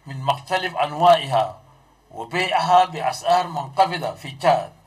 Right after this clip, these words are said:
لعلاج الأمراض المعدية المستعصية مثل السرطان والملاريا والأمراض الأخرى،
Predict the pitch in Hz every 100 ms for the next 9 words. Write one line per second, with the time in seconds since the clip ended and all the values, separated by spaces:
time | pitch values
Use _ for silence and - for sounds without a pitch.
0 | _ _ _ 120 131 131 160 175 180 -
1 | 127 127 131 135 151 165 180 151 139 147
2 | 196 170 165 113 92 _ _ - 127 131
3 | - 180 180 165 151 117 165 165 180 180
4 | - 131 - 135 135 180 185 185 170 _
5 | _ _ - 120 131 131 135 170 180 180
6 | 185 180 - - 135 127 131 135 160 180
7 | 180 - _ 123 131 - 180 - 175 117
8 | 87